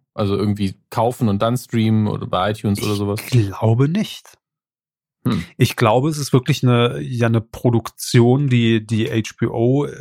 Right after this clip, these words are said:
Speaker 2: gekauft hat als, als erster Sender. Auf Channel four lief sie in, in U K.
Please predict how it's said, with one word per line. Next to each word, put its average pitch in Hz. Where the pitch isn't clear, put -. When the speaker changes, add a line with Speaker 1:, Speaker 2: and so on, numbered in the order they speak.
Speaker 2:
gekauft 113
hat -
als, 107
als 104
erster 131
Sender. 160
Auf -
Channel 110
four 123
lief 139
sie 135
in, 110
in 104
U 107
K. 123